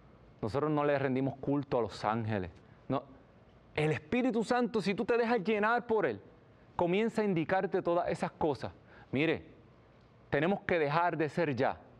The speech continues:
casas, eh, eh, eh, desocupadas, barridas y ordenadas. Hay personas que parecen que, que, que en su corazón tienen como un letrero que dice, "Welcome, devil. Bienvenido, diablito." ¿Sí?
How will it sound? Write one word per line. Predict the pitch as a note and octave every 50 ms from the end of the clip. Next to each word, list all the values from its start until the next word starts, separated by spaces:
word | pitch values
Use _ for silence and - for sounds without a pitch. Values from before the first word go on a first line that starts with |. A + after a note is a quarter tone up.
| - - - - - - - -
casas, | - D#3 D3+ C#3+ - E3 C#3+ B2+ - - - - - - -
eh, | - C3 -
eh, | - C#3+ C3 -
eh, | A#2+ B2+ A#2+ A#2 - - - -
desocupadas, | G#2+ B2+ B2 - D3 - - B2 - A#2 A2+ A#2 A2 F#2 - - - - - - - - - - - - - -
barridas | A#2 B2 B2 A#2+ B2+ D#3 F#3 F3+ D#3+ -
y | - A#2+
ordenadas. | A2+ A2+ G#2 A2 G#2 A2 A2+ A2 G2 E2+ - - - - - - - - - - - - - - - - - - - - - - - - -
Hay | - D3+ F3
personas | - C4 A3+ F#3+ - B3 C4 C#4
que | - -
parecen | - - F#3 G3+ A#3+ C4+ - C4+ A#3+ A3 - - -
que, | - - G3 F3 D#3+
que, | - G3 F3+ D#3
que | D#3 F#3 F#3+ F#3
en | - - F#3+ E3+
su | - - G3
corazón | - F3 E3+ D#3 C#3+ - G#3 A#3+ C4 -
tienen | - G#3 A3+ B3+ B3+
como | - A3 F#3 F3+
un | F#3+ G#3+
letrero | A3+ G#3+ - F#3+ E3+ A3 A#3+ G#3+ F#3
que | E3+ F3+
dice, | G3 - A3+ G3+
"Welcome, | D#3+ D#3+ F#3+ A#3+ C4 B3 - - A3 G#3 F#3+
devil. | F3 G3 A3 A3 G3+ E3 B2 G2 - - - - - - - -
Bienvenido, | C#3+ F3+ G#3+ A3 G3 G3 G3+ A#3 C4+ C#4 C#4
diablito." | B3+ A#3+ A3 G3 G3+ B3 C4+ B3+ - G3 - - - - - - - - - - -
¿Sí? | - - G#3 C4 C#4+ C#4 - -